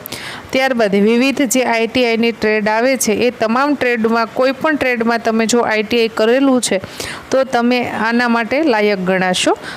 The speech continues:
હવે પગાર ધોરણ છે એ પંદર હજારથી લઈ અને વીસ હજાર સુધી તમને પગાર આપવામાં આવશે, એટલે ખૂબ સારો પગાર કહી શકાય.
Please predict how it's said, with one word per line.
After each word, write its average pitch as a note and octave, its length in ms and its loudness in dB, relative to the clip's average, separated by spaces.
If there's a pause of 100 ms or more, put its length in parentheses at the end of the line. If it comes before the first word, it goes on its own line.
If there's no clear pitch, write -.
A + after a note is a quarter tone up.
હવે E4+ 160 2
પગાર C4+ 400 0
ધોરણ C4+ 320 2
છે C#4+ 140 0
એ C4+ 140 2
પંદર A#3+ 480 2
હજારથી A#3 440 0
લઈ A#3 180 2
અને A3+ 200 0
વીસ A3 280 0
હજાર A3 220 0
સુધી G#3+ 320 0
તમને G#3+ 260 0
પગાર G3+ 360 0
આપવામાં G#3+ 440 0
આવશે, G#3+ 220 0
એટલે G#3+ 160 0
ખૂબ F#3 260 -2
સારો G#3+ 280 0
પગાર G#3+ 320 -2
કહી G#3+ 180 0
શકાય. A3 360 0